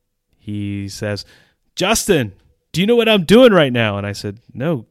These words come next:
Grandpa, what are you doing?" And he said, "I'm eating ham." I'm like, "Okay, <laughs> you're eating ham." And he says, "Do you have ham?"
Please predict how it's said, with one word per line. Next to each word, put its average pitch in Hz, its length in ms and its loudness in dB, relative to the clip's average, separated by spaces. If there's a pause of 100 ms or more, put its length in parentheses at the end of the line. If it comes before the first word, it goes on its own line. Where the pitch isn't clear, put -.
Grandpa, 117 400 -6
what 98 720 -10
are 151 40 -6
you 143 160 -8
doing?" 147 420 -10 (640)
And 104 540 -12
he 117 120 -18
said, 107 360 -12 (680)
"I'm 113 120 -4
eating 180 240 0
ham." 117 580 -4 (800)
I'm 120 100 -20
like, - 260 -20 (100)
"Okay, 113 500 -10
<laughs> - 40 -18
you're 120 120 -8
eating 123 300 -10
ham." 127 380 -12 (500)
And 120 100 -6
he 120 60 -4
says, 120 360 -6
"Do 185 80 -2
you 285 120 4
have 226 180 2
ham?" 156 580 0